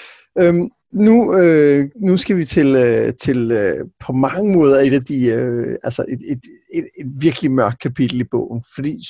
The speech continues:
Cersei har trængt, øh, Grandmaster Pycelle op i en krog. Lord Giles, The Coffer, er død, selvom dronningen havde beordret ham holdt i live, og det bruger hun nu mod, øh, mesteren. Og til sidst, hårdt presset, så indrømmer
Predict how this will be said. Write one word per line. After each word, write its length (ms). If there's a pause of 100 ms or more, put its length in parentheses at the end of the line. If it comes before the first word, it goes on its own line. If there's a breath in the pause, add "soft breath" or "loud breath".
Cersei 400
har 480
trængt, 460
øh, 220
Grandmaster 640 (120)
Pycelle 460
op 180
i 40
en 120
krog. 340 (680 loud breath)
Lord 260 (140)
Giles, 520 (200)
The 80 (120)
Coffer, 500 (100)
er 100 (140)
død, 260
selvom 420
dronningen 400
havde 160
beordret 420
ham 120
holdt 260
i 20
live, 380
og 100
det 140
bruger 220
hun 120
nu 200
mod, 380
øh, 100
mesteren. 680 (640 loud breath)
Og 100
til 120
sidst, 360
hårdt 260
presset, 400
så 220
indrømmer 460